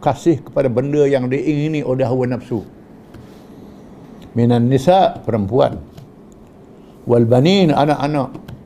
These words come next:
"Wal qanatiril muqantarah", harta yang dihimpun. "Minad dhahbi wal fiddah", emas dan perak, duit.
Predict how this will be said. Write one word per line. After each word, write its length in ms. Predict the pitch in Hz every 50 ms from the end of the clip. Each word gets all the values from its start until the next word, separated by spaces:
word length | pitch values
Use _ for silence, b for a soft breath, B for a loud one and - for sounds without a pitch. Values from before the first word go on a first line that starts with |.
| - - - - - - - - - - - - - - - - - - -
"Wal 240 | 123 135 147 151 151
qanatiril 720 | - 139 143 143 143 139 139 139 185 185 175 165 160 151
muqantarah", 560 | 147 151 147 165 156 147 - 175 170 170 156
harta 480 | 127 - 139 156 160 156 - - 170 156
yang 160 | 147 147 147
dihimpun. 480 | 147 127 156 160 147 - 170 143 123 120
"Minad 320 | 131 135 139 135 123 110
dhahbi 240 | 147 165 156 151 147
wal 160 | 147 143 139
fiddah", 480 | 131 - 196 180 156 151 139 - - -
emas 240 | 160 165 165 143 139
dan 240 | 147 156 147 139
perak, 240 | - 165 160 151 143 - - - - 123
duit. 320 | 120 143 175 160 - -